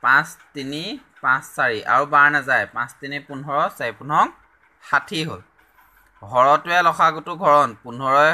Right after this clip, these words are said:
ষাঠিটোক চাৰি বাৰ, চাৰি এগুণ চাৰি, বিছে ষাঠিক তিনি বাৰ, তিনি এগুণ তিনি, যে ওৱান বাই ভি ফ'ৰ প্লাছ থ্ৰী,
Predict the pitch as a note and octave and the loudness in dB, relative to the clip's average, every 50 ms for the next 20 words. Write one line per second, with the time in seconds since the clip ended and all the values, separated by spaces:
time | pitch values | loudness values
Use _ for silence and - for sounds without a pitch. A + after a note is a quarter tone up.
0 | E3+ - D#3+ - - D3+ C#3+ - - D3+ D3 - - - C#3+ C3 C#3 C#3 C#3 D3 | 0 -4 -6 -6 -6 -12 -12 -10 -10 -10 -10 -10 -4 -2 -2 0 0 0 0 2
1 | D3 D3+ E3 F3 - - A#2+ A#2+ B2 B2 B2 C3 C3+ C#3 D3+ - C#3+ B2 B2+ C#3 | 2 2 0 -2 -4 -4 -4 -4 -4 -6 -8 -8 -12 -12 -10 -4 -4 -4 -4 -4
2 | D#3+ - - _ _ _ _ _ _ _ _ _ _ A2+ C3 B2+ - C#3 C3+ C#3+ | -8 -10 -14 _ _ _ _ _ _ _ _ _ _ -18 -18 -10 -4 0 2 2
3 | C#3 C3 - D3+ C#3+ - - - A#2 A#2+ B2 A#2+ C3 C#3 E3 G#3+ D#4+ - D#3 B2+ | 2 0 -2 -4 -10 -12 -12 -16 -14 -14 -12 -4 0 2 2 2 0 -4 -12 -12
4 | A#2 A2 A2 G#2+ G#2 G#2+ G#2+ G#2+ A2 F#2 F#2 F#2+ F#2+ G#2 G#2 G#2+ A2 A2 A2+ A#2+ | -8 -8 -6 -6 -8 -10 -14 -16 -18 -18 -18 -14 -10 -10 -6 -4 -2 -2 -2 -4
5 | B2 B2 C3 C3 C3+ C3+ C3 B2+ C3+ C3 C#3+ C#3+ E3 G#3+ D4 D4 _ _ _ _ | -6 -4 -2 -2 -2 -2 -4 -8 -12 -12 -10 -8 -8 -8 -10 -12 _ _ _ _
6 | _ _ _ _ _ _ _ _ _ _ _ _ - C#3 C3+ C#3 - _ D#3 D3 | _ _ _ _ _ _ _ _ _ _ _ _ -6 -6 -6 -6 -6 _ 0 2
7 | D3 D3+ D3+ - - - - F3 E3 | 2 2 0 -4 -14 -18 -14 -12 -10